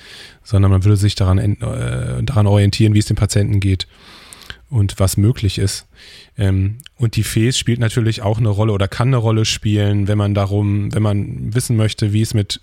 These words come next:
unterschiedlichen Speisen und Konsistenzen aussieht und Flüssigkeit und so. Ähm, genau. Perfekt. Also das, äh, kann ich mir alles schon viel besser vorstellen, ähm, was Sie jetzt gerade erzählt haben.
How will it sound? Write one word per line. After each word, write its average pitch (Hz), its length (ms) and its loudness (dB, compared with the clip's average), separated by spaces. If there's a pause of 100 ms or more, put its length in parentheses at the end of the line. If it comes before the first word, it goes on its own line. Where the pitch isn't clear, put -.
unterschiedlichen 113 1000 0
Speisen 110 540 2
und 104 200 0
Konsistenzen 110 640 0
aussieht 104 520 0
und 98 120 -2
Flüssigkeit 101 720 -2
und 98 120 0
so. 98 260 0 (1000)
Ähm, 92 500 2 (920)
genau. 90 320 2 (1600)
Perfekt. - 460 -2 (100)
Also 113 440 0
das, 113 360 -4
äh, 113 160 -10
kann 131 160 0
ich - 100 -4
mir 120 120 0
alles 120 160 0
schon 120 140 0
viel 151 160 -2
besser 139 280 0
vorstellen, 127 720 0
ähm, 113 680 0
was 110 280 -4
Sie 120 60 0
jetzt 107 160 -2
gerade 110 260 -2
erzählt 113 440 -2
haben. 120 400 -2